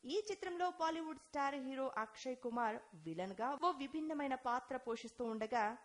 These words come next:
అమీ జాక్సన్ హీరోయిన్ గా నటిస్తోంది. రోబో చిత్రానికి సీక్వెల్ గా రజనీకాంత్ శంకరల కాంబినేషన్ లో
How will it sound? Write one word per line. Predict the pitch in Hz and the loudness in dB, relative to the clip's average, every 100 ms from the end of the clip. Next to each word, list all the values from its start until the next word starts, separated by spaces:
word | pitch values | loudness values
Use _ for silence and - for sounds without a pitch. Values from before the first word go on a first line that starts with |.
| - | -8
అమీ | 165 170 233 | -6 -4 -4
జాక్సన్ | 214 233 233 - 233 330 - | 0 -2 -2 -4 -4 -4 -8
హీరోయిన్ | 156 170 196 214 | -6 -2 0 0
గా | 202 277 | 0 -2
నటిస్తోంది. | 311 - 277 - 247 226 - _ _ | -2 -4 -8 -4 -6 -6 -14 _ _
రోబో | 190 190 277 403 | -2 2 2 2
చిత్రానికి | 415 392 - 359 359 359 | 0 -2 0 -2 0 -4
సీక్వెల్ | - 311 - 311 294 | -4 -6 -6 -6 0
గా | 294 294 | 2 2
రజనీకాంత్ | 233 247 254 269 262 254 247 | 0 -2 0 -4 0 0 0
శంకరల | 240 240 233 247 233 | -4 -6 -2 0 0
కాంబినేషన్ | 226 220 220 240 233 - 226 | 0 -2 0 0 -2 -2 -2
లో | 226 | -2